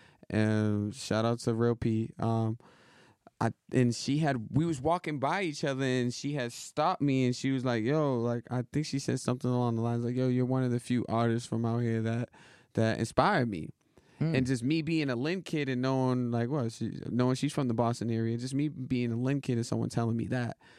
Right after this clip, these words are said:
Speaker 1: and it was, is dope. Like, that was everything I fought for. I don't care who you are telling me it.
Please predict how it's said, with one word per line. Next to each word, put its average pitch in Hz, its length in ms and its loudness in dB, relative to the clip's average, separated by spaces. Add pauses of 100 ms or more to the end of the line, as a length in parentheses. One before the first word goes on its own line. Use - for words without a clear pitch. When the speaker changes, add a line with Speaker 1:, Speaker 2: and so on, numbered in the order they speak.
(320)
Speaker 1:
and 110 500 4
it - 180 -8
was, 113 300 2
is 107 220 -4
dope. 127 340 0
Like, 113 300 -6
that 120 220 -2
was 113 220 0
everything 117 400 -2
I 92 140 -2
fought - 320 -4
for. 107 180 -2
I 110 100 -2
don't 117 120 -4
care 110 180 0
who 117 240 2
you 113 200 2
are 113 160 -2
telling 110 340 -2
me 110 300 0
it. - 60 -8